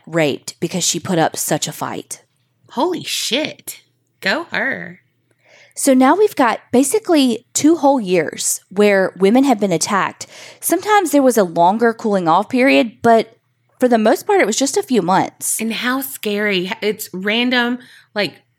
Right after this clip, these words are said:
Speaker 2: from behind.
Speaker 1: Just
Speaker 2: You
Speaker 1: walking,
Speaker 2: just, ugh.
Speaker 1: walking from your bus stop, which is what you have to do.
Speaker 2: Mm-hmm.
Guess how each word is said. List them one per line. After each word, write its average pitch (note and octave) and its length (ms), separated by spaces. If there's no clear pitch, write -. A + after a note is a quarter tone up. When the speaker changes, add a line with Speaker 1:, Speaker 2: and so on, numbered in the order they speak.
Speaker 2:
from A#3 240
behind. G3 800
Speaker 1:
Just A#3+ 200
Speaker 2:
You F#3+ 40
Speaker 1:
walking, A3+ 640
Speaker 2:
just, A3+ 100
ugh. A#3 240
Speaker 1:
walking B3+ 380
from D4 180
your C#4+ 120
bus C4 200
stop, - 280
which A3 120
is A3 140
what A3+ 240
you A3 140
have B3 320
to G3+ 80
do. F#3 420
Speaker 2:
Mm-hmm. A#3 480